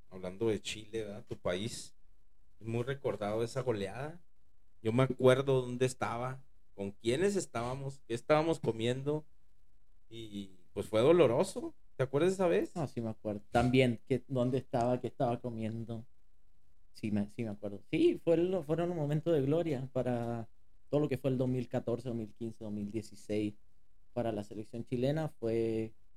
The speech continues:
Speaker 2: fue el
Speaker 1: Bicampeonato.
Speaker 2: éxito después de cien años. ¿Entiendes? El éxito de, de, después de cien años. Y va a estar difícil volver a repetirlo porque vuelves un poco a lo mismo.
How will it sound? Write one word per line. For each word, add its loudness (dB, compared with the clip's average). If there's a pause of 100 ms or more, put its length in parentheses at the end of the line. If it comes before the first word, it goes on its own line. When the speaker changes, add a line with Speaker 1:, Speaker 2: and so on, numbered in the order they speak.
(640)
Speaker 2:
fue 4
el 10
Speaker 1:
Bicampeonato. 8
Speaker 2:
éxito 4
después 4
de 4
cien 4
años. 0 (520)
¿Entiendes? -4 (760)
El -2
éxito -2
de, -4
de, -14 (120)
después -6
de -4
cien -12
años. -8
Y 4
va 6
a 0
estar -2
difícil -4
volver 2
a 4
repetirlo 0 (720)
porque 4
vuelves 2
un -2
poco 0
a 4
lo 2
mismo. 2